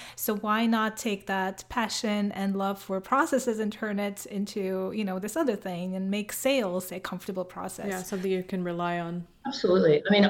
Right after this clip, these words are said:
Speaker 3: when I tell stories, I tell the same stories all the time. Because then I don't have, like, as an introvert, I don't wanna have a thousand stories, and I don't wanna say them off the cuff.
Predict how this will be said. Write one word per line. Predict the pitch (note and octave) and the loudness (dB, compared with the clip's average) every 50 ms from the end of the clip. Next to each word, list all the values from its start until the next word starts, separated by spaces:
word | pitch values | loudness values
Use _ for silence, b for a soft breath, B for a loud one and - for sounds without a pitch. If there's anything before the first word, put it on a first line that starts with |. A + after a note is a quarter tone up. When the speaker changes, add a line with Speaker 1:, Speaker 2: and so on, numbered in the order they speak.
| - | 6
Speaker 3:
when | A3+ B3 | 6 8
I | B3+ B3+ C#4 | 8 8 8
tell | - - C4 A#3 | 8 8 8 6
stories, | G3 - - G#3+ G3+ F3+ C#3+ C#3 C#3+ D3 - - | 6 6 8 8 10 10 10 10 8 6 6 6
I | F#3 | 6
tell | - - G3 | 8 8 8
the | E3 D#3 - - F3 | 8 6 6 6 6
same | D#3+ F3 F#3+ | 8 10 10
stories | F#3+ - - F#3 F3 E3+ D#3+ E3 | 8 8 8 6 8 8 8 8
all | - D#3+ D3+ E3+ | 8 8 8 8
the | G3 G3+ | 8 8
time. | G3+ E3+ C3+ B2+ G3 A3 - - - - _ _ _ _ _ | 8 8 6 8 6 6 4 2 -4 -10 _ _ _ _ _
Because | - F#3 F#3 F#3+ F3+ D#3+ | 6 8 8 10 10 10
then | D#3+ F#3+ F#3+ F#3+ | 10 10 10 10
I | F3 | 10
don't | F3 F3 F3 F3 | 10 10 8 8
have, | - - - - | 6 6 8 8
like, | G3+ G3+ G3 | 10 8 8
as | A#3+ A#3+ F#3+ | 10 10 10
an | A3 A3 | 10 12
introvert, | B3 B3+ - B3 F#3+ G3 F#3 F3+ F3+ | 10 10 10 10 10 10 10 10 10
I | A3+ | 10
don't | C#4+ D#4 C#4+ | 10 10 10
wanna | C4 A3 | 10 10
have | G3 F#3 | 10 10
a | D#3+ - E3+ D3+ | 8 8 6 6
thousand | C#3 C#3 - C3+ | 6 6 6 4
stories, | B2+ - C3+ B2 C3+ F3+ A3 A3 - B B B B | 2 4 4 4 4 6 4 4 2 B B B B
and | G3+ G#3+ | 8 10
I | G#3+ | 10
don't | A#3+ C4 C#4 | 10 10 10
wanna | C4+ C4 | 10 8
say | - - - A#3 | 8 8 10 10
them | G#3+ G3+ G3+ | 12 12 12
off | G3 - - | 12 10 8
the | - E3+ | 4 2
cuff. | - - F#3+ - - - - | 4 4 4 4 4 2 -4